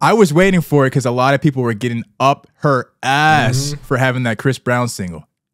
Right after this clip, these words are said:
Speaker 1: And when I listened to the album, I mean, it was good music. It was good music. Like, I'm not gonna say, I don't have anything bad to say about the album or anything like that. But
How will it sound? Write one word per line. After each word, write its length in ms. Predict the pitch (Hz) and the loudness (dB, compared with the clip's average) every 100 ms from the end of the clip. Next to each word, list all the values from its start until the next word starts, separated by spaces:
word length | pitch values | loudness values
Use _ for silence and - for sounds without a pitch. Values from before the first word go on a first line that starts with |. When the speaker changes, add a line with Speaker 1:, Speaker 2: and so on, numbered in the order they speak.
| - | -8
Speaker 1:
And 120 | 131 | -2
when 120 | 143 | -2
I 60 | 151 | 0
listened 300 | 196 196 151 | 0 0 -2
to 40 | |
the 180 | - - | -2 0
album, 400 | 160 202 151 131 - _ _ | 0 0 0 -4 -10 _ _
I 40 | 226 | -4
mean, 100 | 240 | 2
it 40 | |
was 120 | 196 | 2
good 160 | 147 185 | 4 2
music. 440 | 170 160 175 175 _ _ _ _ | 4 2 -2 -8 _ _ _ _
It 60 | 190 | -4
was 140 | 202 | -2
good 160 | 151 143 | 0 0
music. 340 | 127 117 135 _ - | 0 -2 -6 _ -6
Like, 140 | 139 | -2
I'm 80 | 151 | 0
not 160 | 165 | 0
gonna 160 | 165 135 | 0 -2
say, 180 | - 143 | -2 -2
I 80 | 143 | 0
don't 100 | 147 | 0
have 100 | 147 | 0
anything 240 | 143 135 | -2 -4
bad 280 | 110 117 120 | -2 -4 -4
to 80 | 113 | -6
say 200 | 123 113 | -4 -4
about 280 | 107 107 | -2 -4
the 100 | 110 | -6
album 340 | 85 90 104 107 | -8 -10 -8 -6
or 40 | |
anything 300 | 110 107 113 | -6 -6 -6
like 180 | 110 113 | -6 -6
that. 240 | 92 87 - _ _ _ - | -8 -12 -16 _ _ _ -4
But 340 | 127 127 123 | 0 0 -2